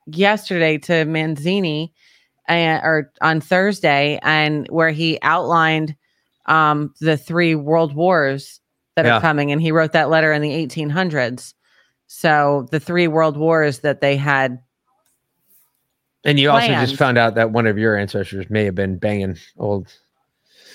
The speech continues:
Speaker 2: Albert Pike there before his death. Anyway,
Speaker 1: Yeah.
Speaker 2: Electric Spoon, what happens if a Freemason exposes some Masonic secrets? Uh, according to him, he said, Daniel M. Tomlinson, researcher, author, member of various orders, side orders, and app-,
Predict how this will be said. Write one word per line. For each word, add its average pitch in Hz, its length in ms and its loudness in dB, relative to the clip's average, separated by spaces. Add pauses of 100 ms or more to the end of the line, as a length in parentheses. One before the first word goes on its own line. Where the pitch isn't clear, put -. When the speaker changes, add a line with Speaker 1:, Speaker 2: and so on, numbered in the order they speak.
(360)
Speaker 2:
Albert 120 240 2
Pike 107 260 -4
there 101 120 0
before 101 340 -2
his 95 140 -6
death. 98 300 -6 (100)
Anyway, 180 400 2 (220)
Speaker 1:
Yeah. 185 100 4
Speaker 2:
Electric 226 300 2
Spoon, 190 300 4
what 180 140 6
happens 202 300 2
if 170 140 2
a 143 60 2
Freemason 143 1000 2
exposes 127 760 2
some 117 220 2
Masonic 110 500 0
secrets? - 680 -2 (420)
Uh, 117 340 2
according 156 420 2
to 143 80 4
him, 147 180 4
he 139 120 4
said, 123 240 0
Daniel 156 400 2
M. 147 280 2
Tomlinson, 143 720 0
researcher, 135 520 0
author, 127 220 2
member 120 280 2
of 104 100 0
various 117 320 2
orders, 120 400 2
side 127 220 2
orders, 110 460 2
and 107 180 -2
app-, - 500 -12